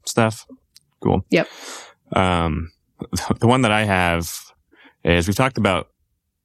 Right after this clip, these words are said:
Speaker 1: animal emotions a little bit on this show before. I know you had a story about it at one point where you talked about it.
Speaker 2: Yeah.
Speaker 1: And this one is out of the University of Copenhagen. And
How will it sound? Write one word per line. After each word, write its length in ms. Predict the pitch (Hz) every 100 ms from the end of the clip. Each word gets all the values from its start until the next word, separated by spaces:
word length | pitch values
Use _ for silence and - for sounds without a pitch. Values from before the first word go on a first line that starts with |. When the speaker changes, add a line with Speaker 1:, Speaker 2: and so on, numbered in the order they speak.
| _
Speaker 1:
animal 440 | 98 92 92 90 85
emotions 840 | 87 87 80 80 98 95 95 -
a 100 | -
little 200 | 101 98
bit 260 | 95 101 98 - - - -
on 180 | 101
this 120 | 98 95
show 180 | 104
before. 360 | 95 101 101 101
I 60 | 95
know 60 | 95
you 240 | 87 95
had 140 | 90 80
a 60 |
story 300 | - 78 78
about 240 | 76 76 73
it 80 |
at 80 | 76
one 140 | 65 82
point 320 | - 62 52 - _ _ - _ _
where 120 | 82
you 60 | 80
talked 260 | - - -
about 180 | 67
it. 120 | 57 196
Speaker 2:
Yeah. 180 | 320 - - - _ -
Speaker 1:
And 240 | - 82 82
this 200 | 101 -
one 380 | 87 82 80 78
is 200 | 85 82
out 120 | 80
of 280 | 80 80 - - -
the 160 | 90
University 600 | 87 95 87 90 - 87
of 140 | 78 -
Copenhagen. 760 | 104 95 82 82 65 87 107 107 _ _ - - - - - _ -
And 640 | 85 87 80 78 78 82